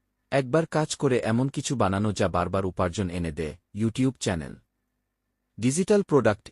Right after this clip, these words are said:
ইবুক, কোর্স, অ্যাফিলিয়েট মার্কেটিং, ব্লগ বা ওয়েবসাইট থেকে Google AdSense,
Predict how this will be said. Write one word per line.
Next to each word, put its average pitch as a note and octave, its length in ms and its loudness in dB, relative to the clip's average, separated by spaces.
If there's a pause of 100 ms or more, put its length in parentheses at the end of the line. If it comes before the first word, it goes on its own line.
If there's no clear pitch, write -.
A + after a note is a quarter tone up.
ইবুক, B2+ 340 2 (160)
কোর্স, C3+ 280 4 (1120)
অ্যাফিলিয়েট D#3+ 500 2
মার্কেটিং, G#2+ 460 0 (1040)
ব্লগ D3+ 240 2
বা D#3+ 160 2
ওয়েবসাইট C#3+ 540 2
থেকে C#3 260 -2
Google A2 360 2 (100)
AdSense, A2+ 420 -2